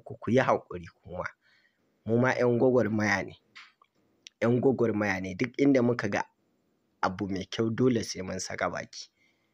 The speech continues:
Muka saka baki ma a siyasar America, muka saka baki a siyasar Rasha,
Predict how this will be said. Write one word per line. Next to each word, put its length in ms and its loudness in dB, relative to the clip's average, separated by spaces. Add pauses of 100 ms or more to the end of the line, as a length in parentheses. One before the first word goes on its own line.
(140)
Muka 260 0
saka 300 0
baki 320 -2
ma 140 4
a 60 2
siyasar 540 0
America, 640 2 (640)
muka 240 2
saka 260 2
baki 300 2
a 100 2
siyasar 540 0
Rasha, 500 2